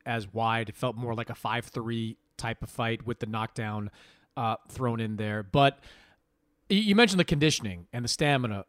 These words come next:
of Jake Paul. When I was down in Puerto Rico a couple of weeks ago, that was a real point of emphasis for Jake and the people around him. He's had B J Flores with him since pretty much the very beginning. He was a sparring partner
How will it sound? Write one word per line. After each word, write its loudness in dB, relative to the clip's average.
of -6
Jake -2
Paul. -2
When 0
I 6
was 4
down 6
in -2
Puerto 2
Rico -2
a -10
couple 0
of -2
weeks -2
ago, -4
that 4
was 4
a 0
real 4
point -2
of -2
emphasis -4
for -2
Jake -2
and -4
the -6
people -4
around 0
him. -8
He's -6
had 2
B 2
J 0
Flores 0
with -4
him -2
since -4
pretty 6
much 6
the -2
very 2
beginning. -4
He -4
was -4
a -6
sparring 0
partner -4